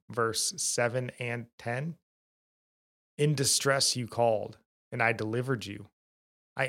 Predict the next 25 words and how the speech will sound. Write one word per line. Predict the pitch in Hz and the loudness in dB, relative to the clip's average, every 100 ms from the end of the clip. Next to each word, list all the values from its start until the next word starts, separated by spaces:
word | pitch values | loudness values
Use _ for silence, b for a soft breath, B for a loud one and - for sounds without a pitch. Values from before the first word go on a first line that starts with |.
| - | 0
answered | 151 180 143 135 107 | 2 2 2 0 -2
you | 113 | -4
in | 110 | -2
the | 110 | 2
secret | - 139 135 - | 2 2 -2 -6
place | - 123 - | -2 0 0
of | 104 | -2
thunder. | - 120 120 104 98 - _ _ _ _ _ _ - | 0 0 0 -4 -6 -16 _ _ _ _ _ _ -4
I | |
tested | 120 - 143 - 139 120 | -2 2 4 4 0 0
you | |
at | 117 110 | 0 0
the | 113 | 2
waters | 110 110 113 110 | 2 2 0 -4
of | 101 | 0
Meribah. | 117 127 113 104 - - _ _ _ _ _ _ _ - | 4 6 6 2 -2 -10 _ _ _ _ _ _ _ -2
I | 123 123 | 2 4
am | 123 135 | 4 4
the | 120 | 2
Lord | 110 117 113 110 | 2 2 2 0
your | 110 | -2
God, | 110 110 104 104 - - | 2 2 2 -2 -8 -4
who | 131 | -2
brought | 123 123 127 - | 4 6 6 2
you | 135 127 | 0 -2